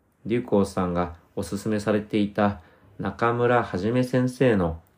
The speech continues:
原子物典を読んでみたら、私が抱いていた仏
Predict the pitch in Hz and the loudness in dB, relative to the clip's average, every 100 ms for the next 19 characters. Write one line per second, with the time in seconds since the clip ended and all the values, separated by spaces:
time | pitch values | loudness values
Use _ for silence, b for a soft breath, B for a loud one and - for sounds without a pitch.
0 | - 104 101 123 123 123 139 - 110 98 | -4 -2 0 -2 -4 -2 -4 -4 -2 0
1 | 90 87 101 87 87 85 87 82 82 - | 0 2 2 0 -2 -2 -2 -2 -2 -8
2 | b b b b b - 110 120 - 123 | b b b b b -6 -4 -4 -2 2
3 | 120 127 139 131 - 92 85 85 80 - | 4 4 4 2 0 -2 -2 -4 -6 -6
4 | 110 | -4